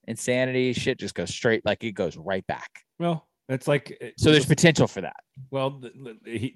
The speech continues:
Speaker 2: Lane Kiffin has done it to, to a-, an entire fan base. You know, Tennessee was sober the entire year. They fell off the wagon for, like, five minutes because of Lane Kiffin's
Speaker 1: Yeah.
Speaker 2: face. So it, it's, it wouldn't be the first
Speaker 1: There
Speaker 2: time
Speaker 1: is a
Speaker 2: Lane
Speaker 1: potential for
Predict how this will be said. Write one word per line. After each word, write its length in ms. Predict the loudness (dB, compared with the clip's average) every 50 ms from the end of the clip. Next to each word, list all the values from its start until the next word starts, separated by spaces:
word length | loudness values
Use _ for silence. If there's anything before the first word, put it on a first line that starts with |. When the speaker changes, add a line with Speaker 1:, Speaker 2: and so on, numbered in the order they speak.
| -10 -6
Speaker 2:
Lane 160 | -2 -2 0 2
Kiffin 260 | 2 0 0 2 0
has 180 | 0 0 0 -2
done 200 | -2 -2 -2 -2
it 120 | -2 -2 -4
to, 160 | -4 -4 -6 -6 _ _ _ _ -6
to 200 | -4 -2 -2 0
a-, 200 | 0 -2 -2 -2
an 60 | -2 -2
entire 300 | -2 -2 -2 -2 -2 -2
fan 220 | 0 -2 -2 0
base. 340 | 0 0 0 -2 -2 -6 -12 -8
You 100 | -8 -6
know, 40 | -4
Tennessee 320 | -4 -4 -4 -2 -2 -2
was 120 | -2 0
sober 320 | 0 2 2 2 2 2 0
the 140 | -2 -4 -6
entire 320 | -6 -4 -4 -2 0 0
year. 200 | 0 0 2 2
They 100 | 0 0
fell 200 | -2 -2 -2 -2
off 140 | -2 -2 -2
the 80 | -2
wagon 360 | -2 0 0 -2 -2 -4 -6 -8
for, 120 | -8 -8
like, 160 | -8 -8 -8
five 260 | -8 -6 -4 -4 -2
minutes 320 | -2 -2 -2 -4 -6 -10 -12
because 320 | -10 -8 -6 -6 -6 -6
of 100 | -8 -8
Lane 180 | -6 -6 -6 -6
Kiffin's 280 | -6 -8 -8 -8 -8
Speaker 1:
Yeah. 60 | -8 -8
Speaker 2:
face. 240 | -8 -8 -8 -10
So 400 | -14 -14 -10 -6 -4 -4 -4 -6 -8 _ _ _ _ _ _ -16
it, 120 | -16 -16 _ -12
it's, 220 | -14 -14 -12 -12
it 80 | -10 -8
wouldn't 160 | -6 -2 0
be 60 | 0 0
the 40 | 0
first 240 | 0 0 0 4
Speaker 1:
There 100 | 6 8 8
Speaker 2:
time 60 | 8
Speaker 1:
is 80 | 6 6
a 40 |
Speaker 2:
Lane 80 | 4 4
Speaker 1:
potential 260 | 6 6 6 6 4
for 200 | 4 2 0 -2